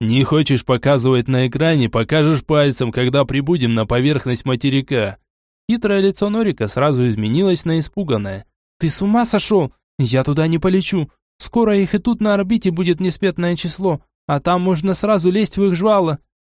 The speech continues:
Истеричка пошла на попятную. «Василий, неси её за мной в птенца», безапелляционным тоном приказал адмирал.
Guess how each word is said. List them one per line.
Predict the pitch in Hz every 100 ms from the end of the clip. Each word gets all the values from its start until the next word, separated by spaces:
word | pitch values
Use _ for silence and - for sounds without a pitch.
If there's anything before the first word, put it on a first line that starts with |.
| _ -
Истеричка | 113 104 - 160 220 - 165
пошла | 131 117 151
на | 147 127
попятную. | 127 127 107 - 98 98 _ _ -
«Василий, | 107 117 139 - 180 160 113 95 -
неси | 123 190 170 208
её | 208 196 190
за | 165 185
мной | 190 196 160
в | -
птенца», | - 165 147 147 120 98 _ _ _ -
безапелляционным | 107 107 117 135 139 143 165 147 147
тоном | 202 156
приказал | - 104 104 104 139
адмирал. | 123 120 120 113 101